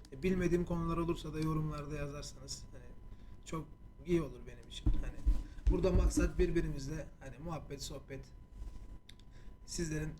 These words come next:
hani izlerken, yemek yerken böyle canı sıkıldığında izleyebileceği içerikler çıkarmak.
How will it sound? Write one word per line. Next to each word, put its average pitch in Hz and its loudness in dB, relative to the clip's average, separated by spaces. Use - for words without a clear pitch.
hani 135 -6
izlerken, 139 -4
yemek 147 -8
yerken 127 -8
böyle 120 -14
canı 143 -6
sıkıldığında 123 -8
izleyebileceği 135 -4
içerikler 139 -8
çıkarmak. 123 -12